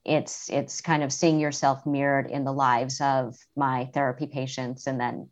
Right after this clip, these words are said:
me as a therapy patient and a therapist. And so, you know, I didn't really think I wanted to just pull themes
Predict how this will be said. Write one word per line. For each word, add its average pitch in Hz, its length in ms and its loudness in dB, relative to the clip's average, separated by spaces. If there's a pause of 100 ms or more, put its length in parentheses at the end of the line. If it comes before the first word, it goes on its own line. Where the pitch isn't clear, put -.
(140)
me 139 340 -4
as 131 200 -4
a 127 240 -8 (120)
therapy 127 280 -4
patient - 480 -14
and 123 120 -6
a 131 60 -8
therapist. 131 720 -6 (640)
And 160 420 10
so, 160 680 8
you 202 100 2
know, 202 140 6
I 190 80 8
didn't 247 280 6
really 220 300 2
think 185 440 4 (100)
I 170 60 6
wanted 165 260 4
to 156 100 -6
just 156 220 -2 (440)
pull 175 280 4
themes 170 580 -2